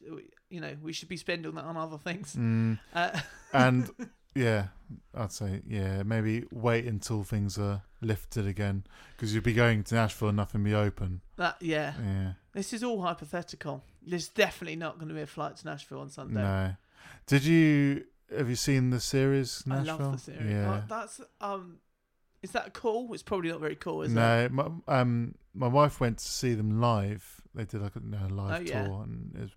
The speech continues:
Speaker 2: apparently it's really good.
Speaker 1: Did you, so have you watched the series?
Speaker 2: Yeah.
Speaker 1: Did you
Speaker 2: Yeah.
Speaker 1: like it?
Speaker 2: Yeah, it's pretty good.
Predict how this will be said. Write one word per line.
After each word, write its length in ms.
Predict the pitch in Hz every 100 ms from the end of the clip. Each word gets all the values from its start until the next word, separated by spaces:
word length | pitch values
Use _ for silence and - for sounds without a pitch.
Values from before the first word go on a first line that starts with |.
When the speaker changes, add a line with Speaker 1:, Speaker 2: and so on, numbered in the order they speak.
| -
Speaker 2:
apparently 240 | 110 110
it's 80 | 104
really 180 | 62 60
good. 220 | - - - _ _ _
Speaker 1:
Did 200 | - 156
you, 100 | - 175
so 180 | 185
have 240 | 170 185 180
you 180 | 190 180
watched 260 | 160 -
the 80 | 147
series? 480 | - 143 143 135 -
Speaker 2:
Yeah. 180 | 143 202 - - - - -
Speaker 1:
Did 120 | 185
you 60 |
Speaker 2:
Yeah. 100 | 233
Speaker 1:
like 160 | 226 -
it? 140 | - -
Speaker 2:
Yeah, 100 | 320
it's 100 | -
pretty 200 | 120 107
good. 240 | 175 -